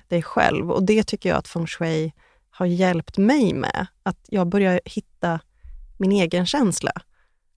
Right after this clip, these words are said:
Och det spelar ingen roll om jag förändrar någonting hemma. Det är ju inte alltid det blir till det bättre.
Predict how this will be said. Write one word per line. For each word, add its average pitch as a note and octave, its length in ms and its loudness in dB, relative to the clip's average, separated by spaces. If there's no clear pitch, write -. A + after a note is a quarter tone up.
Och A3+ 80 0
det G3+ 100 4
spelar A3+ 280 2
ingen B3+ 200 4
roll F#3 240 2
om G3+ 100 2
jag F3 160 4
förändrar G3+ 560 4
någonting E3+ 320 0
hemma. E3 320 2
Det E3 60 0
är F#3+ 40 4
ju - 40 4
inte - 160 -2
alltid F3 380 4
det F3 60 0
blir D3 220 -2
till - 140 -6
det E3 60 2
bättre. B3+ 440 0